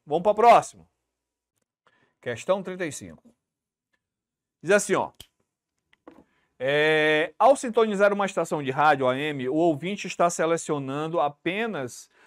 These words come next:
uma dentre inúmeras ondas que chegam à antena receptora do aparelho.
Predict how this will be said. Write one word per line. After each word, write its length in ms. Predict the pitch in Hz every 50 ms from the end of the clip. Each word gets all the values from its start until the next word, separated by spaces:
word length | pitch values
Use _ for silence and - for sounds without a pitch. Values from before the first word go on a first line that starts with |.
| _ _ _ _ _ _ _ -
uma 460 | 240 262 294 311 302 302 311 339 -
dentre 600 | - 175 147 156 190 214 233 240 233 - 226 254
inúmeras 960 | 269 254 233 233 247 262 277 285 302 302 285 254 220 190 160 143 135 135 127 139
ondas 420 | 165 180 196 208 208 220 220 -
que 160 | - 220 220
chegam 360 | 214 - - 202 214 214 220 220
à 40 |
antena 360 | 226 233 220 220 202 208 208 208
receptora 560 | 214 196 - 214 208 - _ - 196 185 185
do 80 | 202
aparelho. 560 | 202 202 214 202 196 175 156 143 127 107 98